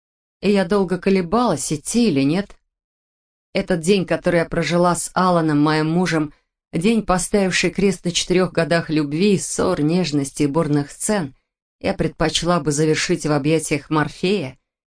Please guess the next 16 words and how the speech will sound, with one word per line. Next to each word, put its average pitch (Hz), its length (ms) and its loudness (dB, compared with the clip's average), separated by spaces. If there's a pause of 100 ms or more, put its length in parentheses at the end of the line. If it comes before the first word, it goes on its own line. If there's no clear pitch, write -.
или 220 240 0
взять 165 400 -2
и - 20 0
напиться, 147 720 -2 (340)
во 185 100 -4
всяком 208 320 0
случае 190 380 0
остаться 165 460 -4
в - 20 0
одиночестве. 143 720 -4 (680)
Но, 190 160 2
разумеется, 185 880 0
Алан, 165 460 0
как 147 180 -4
законченный 156 640 -2
мазохист, 147 680 -2